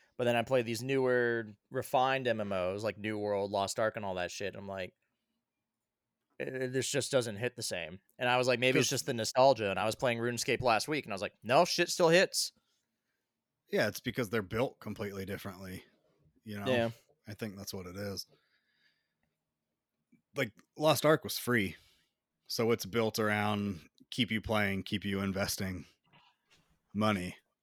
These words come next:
Speaker 2: And then New World wasn't free, but
Speaker 1: I think I
Speaker 2: there's
Speaker 1: played New
Speaker 2: all
Speaker 1: World
Speaker 2: the
Speaker 1: for a
Speaker 2: shit.
Speaker 1: week.
Speaker 2: Yeah.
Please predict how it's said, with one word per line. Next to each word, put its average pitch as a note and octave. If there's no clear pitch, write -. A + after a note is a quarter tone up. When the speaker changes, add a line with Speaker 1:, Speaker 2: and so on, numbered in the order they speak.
Speaker 2:
And G#2+
then G#2+
New D3
World A#2
wasn't A2+
free, G2+
but F#2+
Speaker 1:
I F3
think G3+
I -
Speaker 2:
there's A2+
Speaker 1:
played A#2
New G#2+
Speaker 2:
all G#2+
Speaker 1:
World G2+
Speaker 2:
the G2
Speaker 1:
for A#2+
a -
Speaker 2:
shit. G#2
Speaker 1:
week. C3
Speaker 2:
Yeah. -